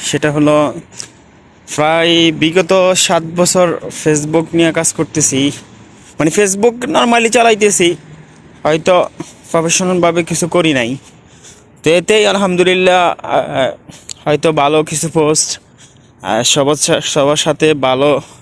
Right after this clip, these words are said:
সম্পর্ক থাকার কারণে আমার আইডিতে প্রায় চল্লিশ হাজার ফলোয়ার, চল্লিশ হাজার ফলোয়ার, আহ, পূরণ হয়েছে, কিন্তু আইডিতে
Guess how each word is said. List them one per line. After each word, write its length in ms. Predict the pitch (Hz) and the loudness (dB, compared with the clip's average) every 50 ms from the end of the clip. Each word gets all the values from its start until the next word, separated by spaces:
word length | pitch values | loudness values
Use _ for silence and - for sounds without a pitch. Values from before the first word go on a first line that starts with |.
| _ _ _ - - - - - - _ _ - | _ _ _ -20 -20 -20 -20 -20 -20 _ _ -8
সম্পর্ক 460 | - - - 147 151 151 170 170 170 180 | -6 -2 0 0 0 0 0 0 -2 -2
থাকার 360 | - 165 165 143 156 151 143 | -2 -2 -2 0 -2 -2 0
কারণে 480 | 151 151 143 131 127 117 120 127 139 151 - - - - _ _ _ - - - - - - _ _ - | 0 0 0 0 -2 -2 0 -2 -2 -4 -6 -14 -20 -20 _ _ _ -20 -20 -20 -20 -20 -20 _ _ -6
আমার 360 | - - 160 165 175 180 175 | -2 0 2 2 2 2 2
আইডিতে 420 | 170 175 175 175 185 190 175 185 180 | 2 2 2 0 0 0 0 0 0
প্রায় 360 | - - 180 165 170 175 175 | 0 0 0 2 2 0 0
চল্লিশ 380 | 165 - 202 196 190 190 180 180 | 0 0 0 2 2 2 2 2
হাজার 400 | 165 151 151 156 151 127 - - - - - - - - | 2 2 2 0 0 -2 -6 -10 -18 -20 -20 -20 -18 -14
ফলোয়ার, 440 | - - - 143 139 139 139 139 143 156 - - - - - - - - - _ _ - _ _ _ _ _ _ _ _ _ _ _ - - - _ - - _ _ _ - _ _ - - - _ - | -8 -2 -2 0 0 2 0 0 -2 -4 -8 -18 -20 -20 -20 -20 -20 -20 -20 _ _ -20 _ _ _ _ _ _ _ _ _ _ _ -18 -18 -18 _ -20 -20 _ _ _ -20 _ _ -20 -20 -20 _ -6
চল্লিশ 340 | - 139 151 160 175 175 196 | -2 0 2 2 2 2 2
হাজার 260 | 180 170 185 208 202 | 2 2 2 2 2
ফলোয়ার, 580 | 185 196 185 170 175 185 190 185 190 180 170 160 | 2 0 0 2 4 4 4 4 4 4 2 0
আহ, 260 | 160 135 151 147 165 | 0 0 0 -2 -2
পূরণ 320 | 165 - 190 190 190 185 | -2 0 2 4 4 4
হয়েছে, 320 | 180 175 156 139 160 151 135 | 4 2 2 2 0 0 2
কিন্তু 500 | 147 151 156 147 180 175 156 - - - - - - - - - _ - _ - | 2 0 2 2 2 2 2 2 0 -2 -8 -20 -20 -20 -20 -20 _ -16 _ -4
আইডিতে 760 | 127 135 156 165 175 180 - 190 190 190 190 180 170 - | -2 0 0 0 -2 0 2 2 4 4 4 2 0 -2